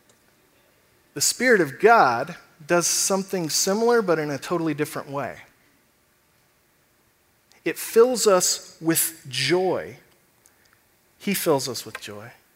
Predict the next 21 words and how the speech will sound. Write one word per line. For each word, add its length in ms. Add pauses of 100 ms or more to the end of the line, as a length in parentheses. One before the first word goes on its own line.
(1400)
and 240
lowers 440
our 140
inhibitions 960 (460)
and 260
lowers 420
our 220
fears 840 (1040)
because 340
we 280
know 480 (260)
that 220
we 100
are 120
perfectly 600
loved 400
and 100
accepted 500
by 140
our 100
Father. 360